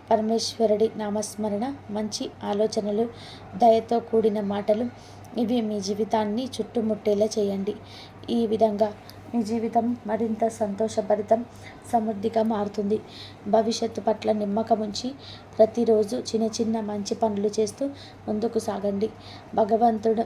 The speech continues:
మీకు ఊహించిన దానికంటే కూడా ఎక్కువ వరాలను అనుగ్రహిస్తాడు. ఈ వీడియో మీలో ఉన్న శక్తిని,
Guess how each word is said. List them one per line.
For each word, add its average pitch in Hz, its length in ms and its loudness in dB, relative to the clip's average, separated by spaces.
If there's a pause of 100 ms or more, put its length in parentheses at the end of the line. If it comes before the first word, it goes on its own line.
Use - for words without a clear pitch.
మీకు 220 240 -2 (120)
ఊహించిన 233 440 2
దానికంటే 214 540 2
కూడా 214 280 0 (140)
ఎక్కువ 240 300 0
వరాలను 214 600 2
అనుగ్రహిస్తాడు. 208 840 -2 (580)
ఈ 226 160 -4
వీడియో 233 320 0
మీలో 220 320 4
ఉన్న 214 160 0
శక్తిని, 220 480 -2